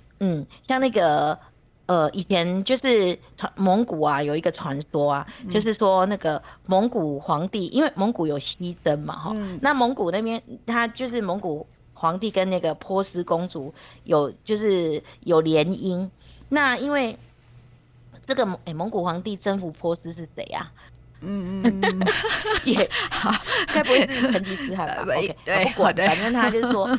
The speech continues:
Speaker 2: <laughs>
Speaker 1: 这是传说。
Speaker 2: 嗯，对。
Speaker 1: 然后蒙-，这个蒙古皇帝为了讨这个波斯公主的欢心，
Speaker 2: 嗯。
Speaker 1: 所以在那个结婚典礼那一天，就在皇宫的花园两，的那个渠道，就是小，小沟啊，就是小渠道，就是有水的那个小，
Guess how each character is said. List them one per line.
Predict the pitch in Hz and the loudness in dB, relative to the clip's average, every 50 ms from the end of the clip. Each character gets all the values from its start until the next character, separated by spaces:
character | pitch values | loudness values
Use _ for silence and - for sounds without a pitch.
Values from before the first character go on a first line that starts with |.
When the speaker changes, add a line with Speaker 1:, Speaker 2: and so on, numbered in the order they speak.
| - - | -4 -6
Speaker 2:
<laughs> | - - - - - | -18 -20 -20 -6 -2
Speaker 1:
这 | 247 240 | 0 2
是 | 262 262 311 247 | 2 2 0 0
传 | 190 170 143 147 151 | -2 -2 -4 -6 -6
说。 | - - | -4 -2
Speaker 2:
嗯， | 196 170 113 76 - - | -2 -2 -2 -6 -4 0
对。 | 135 | 2
Speaker 1:
然 | 143 220 | 2 4
后 | 254 294 285 254 226 220 - | 4 4 4 2 2 2 0
蒙-， | 214 208 - - - - | -2 -2 -2 -4 -6 -6
这 | 302 294 | -4 0
个 | 254 226 196 175 165 160 | 2 2 2 2 2 0
蒙 | 175 185 226 | -2 -4 -2
古 | 226 208 175 | -2 -2 -2
皇 | 170 180 170 185 | -2 -2 -4 -4
帝 | - 220 208 | -4 -2 -2
为 | 220 208 | 0 0
了 | 170 170 | 0 0
讨 | - - - 165 147 139 | -2 -2 -4 -2 -2 -4
这 | 127 - | -4 -4
个 | 180 170 | -6 -6
波 | 160 - - 196 202 | -4 -2 -2 -2 -2
斯 | 202 - 196 190 185 | -2 -4 -6 -6 -4
公 | - 170 180 180 | -4 -4 -4 -4
主 | - 156 | -6 -8
的 | 135 147 147 | -8 -10 -10
欢 | - - 160 151 165 | -8 -6 -6 -6 -6
心， | 160 - 160 160 156 202 | -6 -8 -8 -6 -4 -4
Speaker 2:
嗯。 | 196 185 | -2 0
Speaker 1:
所 | 208 | 0
以 | 196 185 | 0 2
在 | 220 208 190 185 | 2 0 0 0
那 | 180 180 | -2 -4
个 | - 165 143 | -4 -6 -6
结 | - 165 151 160 | -4 -4 -4 -2
婚 | 196 196 196 | -2 -4 -2
典 | - 170 170 | 0 0 0
礼 | 170 151 | 0 -2
那 | 147 151 151 | -6 -6 -6
一 | 160 | -8
天， | 160 - 185 160 160 160 | -6 -4 -4 -6 -4 -4
就 | - 208 | -4 -4
在 | 202 214 | -2 -2
皇 | 196 - 175 165 180 | -2 -2 -2 -2 0
宫 | - 196 208 226 220 - - - - - - - - - - _ _ - - | 0 0 0 0 0 -6 -12 -20 -20 -20 -20 -20 -20 -20 -20 _ _ -6 -2
的 | 208 185 | 0 0
花 | 180 180 - 233 240 233 254 254 | 0 0 0 2 2 2 2 2
园 | 220 175 160 160 151 - - - 175 | 0 0 -2 -2 -6 -10 -14 -6 -2
两， | 185 160 147 151 151 - - - _ _ - - - | -2 0 0 -2 -6 -10 -12 -18 _ _ -16 -4 0
的 | 196 185 | 2 2
那 | 185 208 | 2 2
个 | 226 214 190 - | 0 -2 -4 -6
渠 | - - - - 165 175 | -8 -16 -10 -8 -8 -4
道， | 175 226 220 277 | -2 0 0 2
就 | 226 247 | 2 0
是 | 233 - | -2 0
小， | - 170 147 151 | 0 0 0 0
小 | 147 - - 160 156 | 0 0 0 -2 -2
沟 | 151 - - 202 190 202 | -2 0 2 2 4 4
啊， | 196 175 165 | 4 4 2
就 | 170 - 247 | 2 0 -4
是 | 247 247 | -4 -4
小 | - - 170 151 | -2 -2 -2 -2
渠 | 151 - - 165 | -2 -4 -6 -4
道， | 160 190 180 160 | -2 0 0 0
就 | 160 214 214 | -2 -4 -8
是 | 202 220 208 | -8 -6 -4
有 | 180 165 185 | -2 -2 -2
水 | - - - - 135 131 123 | -4 -6 -4 -4 -4 -4 -4
的 | 123 143 143 | -6 -8 -8
那 | 160 156 | -8 -8
个 | 156 156 156 | -8 -8 -8
小， | - - 139 131 | -6 -6 -6 -6